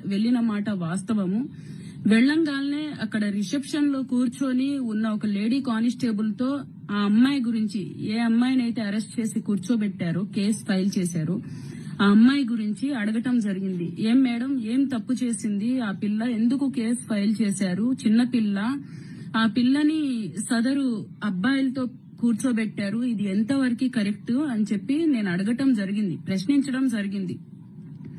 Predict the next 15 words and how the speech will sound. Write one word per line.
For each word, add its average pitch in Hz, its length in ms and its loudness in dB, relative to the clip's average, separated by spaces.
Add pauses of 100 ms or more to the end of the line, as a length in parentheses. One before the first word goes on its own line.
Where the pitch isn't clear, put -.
(540)
ఆ 233 180 8
సమయంలో 277 680 2
సిఐ 262 360 -4
గారు 247 300 -4
స్టేషన్ 233 480 -2
లో 233 100 2
లేరు. 190 560 -4 (520)
ఆ 254 100 4
మేడం 254 440 4
గారు 254 180 -2
సిఐ 233 320 -2
గారికి 240 400 -4
ఫోన్ 226 380 0
చేసినట్టున్నారు. 214 920 0
సిఐ 220 340 0